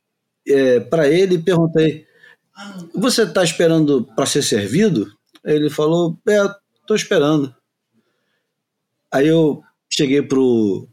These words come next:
pro cara que tava atendendo e falei assim, "Duas cervejas, por favor." O cara me deu duas cervejas e eu, olhando dentro do olho do cara que tinha me servido,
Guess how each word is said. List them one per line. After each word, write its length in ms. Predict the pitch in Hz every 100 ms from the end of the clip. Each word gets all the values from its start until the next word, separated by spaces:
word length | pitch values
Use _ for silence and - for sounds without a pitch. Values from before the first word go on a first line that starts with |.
| _
pro 120 | - 113
cara 220 | 120 110
que 80 | 113
tava 200 | 113 117
atendendo 520 | 117 104 117 127 123
e 60 |
falei 200 | 110 110
assim, 200 | 104 127
"Duas 260 | 123 180 165
cervejas, 460 | 135 117 139 110 -
por 160 | -
favor." 460 | 113 101 127 135 113 _ _ _ _ _ _ _ _
O 80 | 113
cara 200 | 127 127
me 80 | 123
deu 140 | 123
duas 240 | 120 139
cervejas 680 | 139 120 131 160 165 156 127
e 80 | 147
eu, 140 | 180
olhando 440 | 165 135 156 185 139
dentro 260 | 165 220
do 120 | 170 147
olho 180 | 160 139
do 160 | 127
cara 260 | 101 123 117
que 80 | -
tinha 160 | 123
me 80 | 117
servido, 600 | 110 117 104 135 160